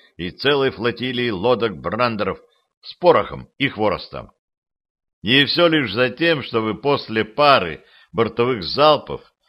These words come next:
и первой же атаки десанта бежать, оставив форты, батареи, несколько тысяч своих сосчитанных убитых, втрое больше пленных и неизвестно число утонувших.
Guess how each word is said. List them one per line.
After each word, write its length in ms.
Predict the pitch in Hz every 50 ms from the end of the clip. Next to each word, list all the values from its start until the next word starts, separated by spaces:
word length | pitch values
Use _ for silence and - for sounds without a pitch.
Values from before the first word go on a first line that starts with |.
| _ _
и 100 | 85 90
первой 380 | 80 - 131 143 135 123 117 107
же 160 | - 107 110
атаки 360 | 110 95 135 135 127 - 101
десанта 760 | 95 80 92 90 - - - 147 147 143 135 107 - 110 101
бежать, 800 | 90 80 80 95 92 80 73 - 120 147 147 120 - - - - _ _ _ _ _ _ _ _ -
оставив 680 | 92 110 120 - - - 127 123 110 101 80 - -
форты, 540 | - 131 160 160 143 - - - 67 65 _ -
батареи, 760 | 76 95 90 - 110 113 135 160 160 135 101 80 - - _ _ _ _ _ _ _ _ _
несколько 600 | - 90 123 139 127 - - 120 104 95 120 117
тысяч 600 | 117 - 147 143 123 - 117 110 95 - - - _ _ _ _ _ _ _
своих 520 | - - - 120 123 139 156 165 151 117 -
сосчитанных 800 | - 113 113 107 - - 139 143 113 110 101 95 101 90 -
убитых, 600 | 101 104 98 104 170 175 170 - 85 - - - _ _ _ _ _ _ _ _ _ _ _ _ _
втрое 380 | - - - 131 143 143 135
больше 320 | 123 131 135 120 - 110 110
пленных 640 | 85 117 131 143 147 139 135 127 117 98 - - _ _ _ _ _ _ -
и 160 | 92 104 110
неизвестно 800 | 110 113 110 107 95 92 - 98 131 165 160 - - - 120 107
число 420 | - 92 98 95 - - 120 123 120
утонувших. 840 | - - 104 95 - 104 98 101 113 123 113 - - - 67